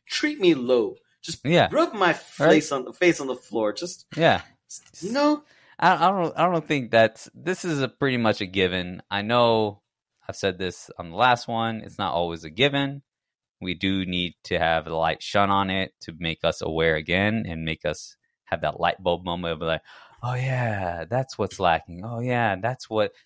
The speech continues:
Speaker 2: that's what that word is. This is what I need to be looking out for. Someone that will respect me."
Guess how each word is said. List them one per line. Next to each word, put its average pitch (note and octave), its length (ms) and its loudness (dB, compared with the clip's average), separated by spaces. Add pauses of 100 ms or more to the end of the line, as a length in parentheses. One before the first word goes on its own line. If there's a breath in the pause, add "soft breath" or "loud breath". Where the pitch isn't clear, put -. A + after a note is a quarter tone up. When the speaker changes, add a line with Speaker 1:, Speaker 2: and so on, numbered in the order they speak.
Speaker 2:
that's D#3+ 240 2
what C#3 180 -2
that A2 180 4
word G2+ 340 -2
is. F2 200 -4
This D#3 280 4
is C3+ 180 -4
what A2 220 4
I F#2+ 140 4
need F#2 260 -6
to D#2+ 100 -4
be D#2+ 180 -8
looking D#2 360 -8
out D#2 240 -4
for. D2+ 160 -10 (240)
Someone D3+ 480 -2
that B2 200 2 (120)
will A#2 260 -2
respect A2 580 -4
me." D#2+ 240 -16